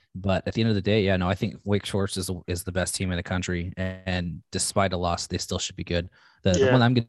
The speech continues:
Speaker 1: be interested in is watching for Virginia there. They were a team that, I mean, they did come in with a thirty-three S O R, but, you know, I mean, a first round loss is a first round loss. So how far is that gonna drop 'em, you know? And
Speaker 2: Yeah.
Speaker 1: the, and finally,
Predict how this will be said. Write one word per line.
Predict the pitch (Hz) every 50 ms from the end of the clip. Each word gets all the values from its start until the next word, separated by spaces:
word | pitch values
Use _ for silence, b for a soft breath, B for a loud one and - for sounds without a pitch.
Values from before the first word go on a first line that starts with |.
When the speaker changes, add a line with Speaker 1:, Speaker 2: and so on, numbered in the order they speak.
| - 92
Speaker 1:
be | 92 95
interested | 92 - - - 107 98
in | 98 95 90
is | 85
watching | 90 95 92 - - 92 90 90
for | - 90 87 87 85 85
Virginia | 90 90 85 - 92 90 92 90 87
there. | 85 85 85 85 87 87 -
They | 95 98
were | 101 104
a | 98
team | - - 101 104 101 98 92
that, | 92 92 92 -
I | - - - _ _ - _ _ _
mean, | - 104 104 98 196 196 196
they | 202 202
did | - 113 110 -
come | - 120 107
in | 104 110 110
with | 101 -
a | 95
thirty-three | - - 101 98 101 95 - - 107 101 98
S | 90 95 - -
O | 101 90
R, | 90 90 95 104 107 - _ _ _ _ _ _ _
but, | 95 92 98 92 82 - _ _ _ _ _ -
you | 117 107
know, | 95 92 98 110 107 - -
I | 104
mean, | 107 104 104 104 104 104 104 98 98 98 95 95 b b b b _
a | - -
first | - 120 113 - -
round | 117 107 104 101
loss | 98 98 104 101 -
is | 101 92
a | 95 92
first | - 104 101 - -
round | 104 98 95 92
loss. | 95 98 101 - -
So | - 87
how | - - 95 101
far | - - 101 98
is | 95 90 -
that | - 95 85 -
gonna | - 92 90
drop | 85 - 92 87 98 107 -
'em, | 87 87 87 95 - _ -
you | 98 95
know? | 92 90 92 98 104 - _ _ _
And | - 98 98 92 92 95 98
Speaker 2:
Yeah. | 160 - - 98
Speaker 1:
the, | 92 -
and | 104 95
finally, | - - 107 113 120 110 95 90 87 95